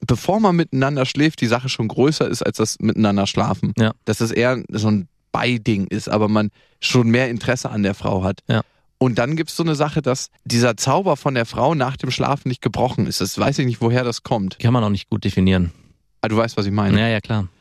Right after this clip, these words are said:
Speaker 2: Das
Speaker 1: Und
Speaker 2: ist ja genau der Punkt, um den es ja auch geht.
Speaker 1: Ja. Und vielleicht ist der Zauber
Speaker 2: Genau.
Speaker 1: ein Stück weit gebrochen. Und da gibt's relativ wenig, glaub ich, was man da machen kann. Also ich, gibt's fast keine Methodik, die man da anwenden kann. Klar könnte man jetzt sagen,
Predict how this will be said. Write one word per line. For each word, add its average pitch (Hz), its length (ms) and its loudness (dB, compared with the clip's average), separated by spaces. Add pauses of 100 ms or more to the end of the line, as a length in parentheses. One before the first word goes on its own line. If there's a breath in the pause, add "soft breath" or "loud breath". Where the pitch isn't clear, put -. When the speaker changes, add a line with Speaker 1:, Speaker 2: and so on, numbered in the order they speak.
(160)
Speaker 2:
Das - 160 0
Speaker 1:
Und 208 60 0
Speaker 2:
ist 135 60 -2
ja 139 80 4
genau 131 220 0
der 123 120 0
Punkt, 131 240 -4
um 92 80 -4
den 98 100 0
es 98 80 -4
ja 95 100 -2
auch 85 120 -6
geht. - 260 -4 (240)
Speaker 1:
Ja. 101 220 -2 (380 soft breath)
Und 117 100 0
vielleicht 120 280 0
ist - 160 -8
der 131 80 -4
Zauber 123 600 -2
Speaker 2:
Genau. 98 320 0
Speaker 1:
ein - 40 -6
Stück - 280 -2
weit 120 180 0
gebrochen. 117 520 0 (360 loud breath)
Und 107 160 0
da 151 260 0
gibt's - 300 -6 (100)
relativ 165 600 -2
wenig, 110 360 0
glaub 82 240 0
ich, 95 140 -4
was 95 160 -2
man 92 100 4
da 92 80 2
machen 92 240 2
kann. 95 140 0
Also 101 180 2
ich, 98 140 -2 (380)
gibt's - 180 -6
fast - 240 -4
keine 107 160 -4
Methodik, 117 480 -4
die 110 80 -4
man 98 160 2
da 95 80 2
anwenden 98 340 2
kann. 98 160 0
Klar 127 240 0
könnte 113 180 -4
man 104 120 0
jetzt 98 140 -2
sagen, 98 160 0